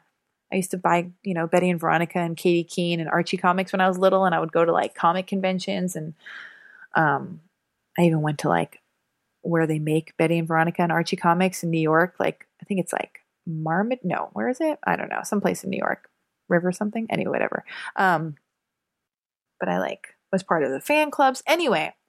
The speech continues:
the whole thing I get to do here means something to me, and I make no money from it. And it's one of the most fulfilling things I do in my entire life. And the fact that you're emailing me,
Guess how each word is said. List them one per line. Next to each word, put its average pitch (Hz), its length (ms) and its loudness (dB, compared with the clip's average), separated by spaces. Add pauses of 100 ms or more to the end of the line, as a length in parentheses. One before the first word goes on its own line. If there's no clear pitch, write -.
(880)
the 214 120 0
whole 254 360 2
thing 269 380 -2
I 226 40 0
get 214 140 -2
to 202 80 -6
do 226 200 0
here 185 420 0 (880)
means 247 340 4
something 165 320 -2
to 160 100 -8
me, 156 360 -8 (520)
and 220 80 0
I 233 60 2
make 269 220 0
no 277 80 0
money 302 200 2
from 208 220 0
it. 185 160 -2 (260)
And 220 120 2
it's 220 200 -4
one 233 280 2
of 240 40 2
the 247 60 2
most 240 240 -2
fulfilling 247 480 -2
things 240 240 -4
I 202 80 2
do 196 280 2
in 180 120 -4
my 180 80 0
entire 220 400 0
life. 175 400 2
And 190 80 -2
the 196 60 -2
fact 214 200 0
that 247 60 -6
you're 220 220 -2
emailing 190 420 2
me, 156 260 -12